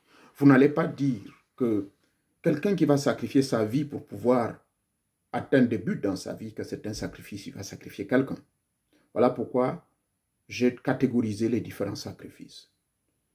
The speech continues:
Il y a les sacrifices individuels en vue d'atteindre des objectifs dans sa vie.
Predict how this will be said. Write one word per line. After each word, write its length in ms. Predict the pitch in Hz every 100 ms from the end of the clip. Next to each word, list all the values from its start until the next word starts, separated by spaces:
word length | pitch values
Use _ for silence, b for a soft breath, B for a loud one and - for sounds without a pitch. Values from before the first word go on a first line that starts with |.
| _ -
Il 180 | 135 151
y 80 |
a 220 | 165 147 123
les 100 | 113
sacrifices 1000 | 143 127 110 - 139 - - - - _ 170
individuels 640 | 160 143 120 - 90 - _ _ _ _ _ _ _ _ _
en 100 | 120
vue 100 | 120
d'atteindre 340 | 120 98 120 101
des 140 | 98
objectifs 440 | 87 101 - 110
dans 100 | -
sa 180 | 98 -
vie. 160 | -